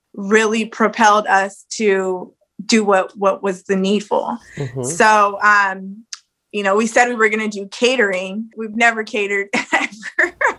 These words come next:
Speaker 2: Mm-hmm, mm-hmm.
Speaker 1: Uh, what actually ended up happening was I made a website. Nobody knew about this website. We didn't have any social media or anything like that. Um, I put the website up.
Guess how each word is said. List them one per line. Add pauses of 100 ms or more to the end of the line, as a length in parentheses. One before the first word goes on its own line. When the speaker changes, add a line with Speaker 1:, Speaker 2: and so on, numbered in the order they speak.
Speaker 2:
Mm-hmm,
mm-hmm.
Speaker 1:
Uh, (140)
what
actually
ended
up
happening
was (140)
I
made
a
website. (1160)
Nobody
knew
about
this
website.
We
didn't
have
any
social
media
or
anything
like
that. (440)
Um,
I
put
the
website
up.